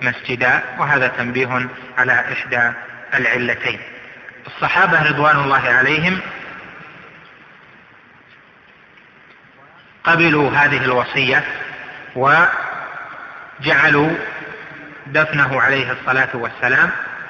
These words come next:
في مكانه. وح-، وحجرة عائشة التي دفن فيها عليه الصلاة والسلام، كانت عائشة تقيم أو أقامت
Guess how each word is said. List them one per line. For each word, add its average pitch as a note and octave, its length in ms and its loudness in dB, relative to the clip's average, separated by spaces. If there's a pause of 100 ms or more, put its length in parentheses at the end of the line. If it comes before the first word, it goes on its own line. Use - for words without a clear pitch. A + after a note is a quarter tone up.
(360)
في C#3 160 0
مكانه. C3 600 0 (1120)
وح-، C#3 380 4 (500)
وحجرة C3+ 960 2
عائشة C3 500 2
التي B2+ 320 -2
دفن C3 360 0
فيها A#2+ 300 0
عليه A#2+ 300 2
الصلاة B2 380 0
والسلام، B2+ 540 0 (600)
كانت C#3+ 300 4
عائشة C#3 540 2 (600)
تقيم C#3 600 0 (160)
أو A#2+ 160 0
أقامت C#3 500 4